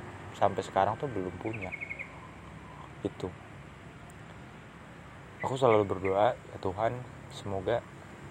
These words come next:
ada nih. Semoga ada orang yang mau jalan bareng sama aku,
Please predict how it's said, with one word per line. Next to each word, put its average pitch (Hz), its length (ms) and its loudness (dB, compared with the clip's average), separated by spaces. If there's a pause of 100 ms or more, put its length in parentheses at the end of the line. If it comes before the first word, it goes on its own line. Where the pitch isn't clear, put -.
ada 120 240 4
nih. 147 160 0 (960)
Semoga 113 400 8
ada 120 240 8
orang 113 400 10
yang 92 80 -6
mau 101 320 0 (720)
jalan 107 320 10
bareng 101 320 4
sama 95 400 -2
aku, 107 160 4